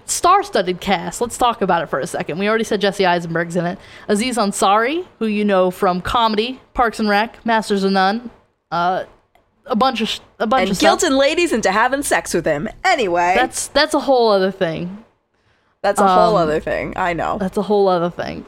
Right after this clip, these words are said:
Speaker 1: Uh, Danny
Speaker 2: I know.
Speaker 1: McBride is in it. Pineapple Express, This Is the End. And what I didn't know,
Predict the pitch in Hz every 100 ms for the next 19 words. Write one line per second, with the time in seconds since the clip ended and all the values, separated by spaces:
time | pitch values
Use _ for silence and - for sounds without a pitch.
0 | - 202 185 185 226 247 233 - 202 190
1 | 208 254 311 302 262 269 294 330 302 -
2 | _ _ _ _ - 190 180 185 185 -
3 | 269 262 202 180 170 185 208 262 269 -
4 | - - - 269 254 - _ - - 277
5 | 302 285 392 294 370 208